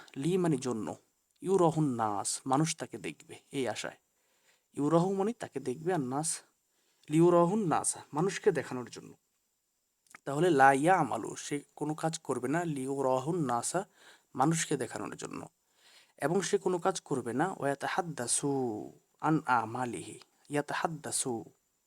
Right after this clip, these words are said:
আলোচনা সমালোচনা হবে, কথাবার্তা হবে, মুখোমুখি বলতে থাকবে, মানুষ, আহ, কথা বলতে থাকবে, আন আমালিহি, তার কাজ সম্পর্কে, এই আশায়ও সে লা ইয়ামাল, কোনো কাজ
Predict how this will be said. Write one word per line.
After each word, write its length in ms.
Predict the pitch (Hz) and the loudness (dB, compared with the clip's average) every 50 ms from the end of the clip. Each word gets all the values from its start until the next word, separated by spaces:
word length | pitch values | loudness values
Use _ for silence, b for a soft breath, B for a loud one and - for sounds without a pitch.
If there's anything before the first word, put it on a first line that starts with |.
| _ _ _ _ _ _ | _ _ _ _ _ _
আলোচনা 440 | - 151 175 196 202 - - 202 190 | 4 4 6 6 4 4 2 2 2
সমালোচনা 540 | 165 - 147 127 127 120 117 - - 110 120 | 2 0 0 2 2 0 0 -2 -4 -6 -6
হবে, 220 | 117 107 73 65 - | -6 -6 -8 -6 -2
কথাবার্তা 520 | - 156 160 165 175 170 160 165 - - 123 | 0 0 2 4 4 4 4 2 0 -4 -6
হবে, 340 | - - - - 82 120 160 160 b b b b b b b b b b - | -4 -4 -6 -4 -6 -6 -8 -10 b b b b b b b b b b 0
মুখোমুখি 520 | 135 147 165 170 - 196 190 190 170 - 196 | 2 2 4 4 4 4 2 2 2 0 0
বলতে 320 | 160 151 151 147 - 143 | 0 0 0 0 -2 -6
থাকবে, 460 | 139 - - - - - _ - - - | -6 -6 -8 -10 -10 -14 _ -20 -20 -14
মানুষ, 480 | 127 123 127 139 180 190 - - - - _ b b b b b b b b b - | -8 -4 -2 -2 -2 -2 -4 -8 -10 -12 _ b b b b b b b b b -10
আহ, 200 | 127 120 113 113 - _ - | -8 -6 -6 -8 -10 _ 0
কথা 260 | - 185 185 190 202 | 2 4 6 6 6
বলতে 280 | 190 185 170 147 143 127 | 6 6 6 4 2 0
থাকবে, 340 | - 120 101 85 113 120 | -2 -4 -6 -6 -4 -4
আন 120 | 123 139 143 - | -2 -2 -2 -2
আমালিহি, 480 | - 123 123 123 131 147 147 135 123 113 | -2 -4 -2 0 0 0 0 0 -4 -6
তার 240 | - - 131 127 | -6 -6 -6 -6
কাজ 240 | - - 135 139 135 | -6 -4 -4 -4 -2
সম্পর্কে, 640 | - - - - 120 117 - 101 - - - - - - - | -4 -6 -8 -8 -12 -12 -12 -12 -12 -12 -16 -20 -20 -16 -6
এই 160 | - 156 175 202 - | -2 -2 -2 0 0
আশায়ও 420 | - - - - - 190 196 208 202 | 0 0 0 0 0 2 2 0 0
সে 240 | - - 175 196 | -2 0 0 0
লা 200 | 202 165 143 131 | 2 2 2 2
ইয়ামাল, 380 | 120 117 113 104 95 110 - 80 | 0 0 -2 -4 -4 -4 -6 -8
কোনো 260 | - - - 131 139 | -8 -8 -8 -6 -6
কাজ 320 | 143 - 190 190 - - | -4 -2 -2 -2 -2 -4